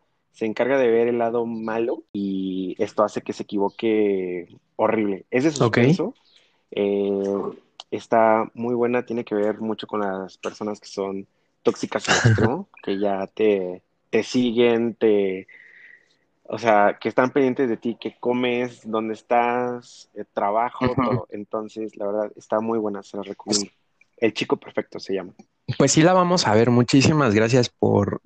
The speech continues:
Speaker 2: por recomendarla. Ya después igual podemos como juntarnos para ver qué, qué podemos sacar también de, de esa película. Estaría, estaría padre.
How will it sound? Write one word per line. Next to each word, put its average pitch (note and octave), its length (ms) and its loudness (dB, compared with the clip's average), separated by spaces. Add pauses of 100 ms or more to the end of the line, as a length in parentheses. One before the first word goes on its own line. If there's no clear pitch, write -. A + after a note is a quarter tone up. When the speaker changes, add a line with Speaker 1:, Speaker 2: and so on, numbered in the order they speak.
Speaker 2:
por G#2+ 160 2
recomendarla. A#2+ 840 4 (180)
Ya C3+ 280 2 (140)
después A#2+ 520 2
igual A#2+ 380 4
podemos A2 420 4
como G2+ 380 2 (300)
juntarnos A2+ 580 0
para G2+ 300 2
ver G2+ 220 2
qué, G#2 340 2
qué G#2+ 120 2
podemos G#2+ 380 4
sacar G#2 340 0
también G2+ 400 4
de, G2 140 2
de F#2+ 300 0
esa G#2 200 -2
película. A2 800 2
Estaría, G2+ 720 0 (100)
estaría G#2+ 380 0
padre. A2 480 0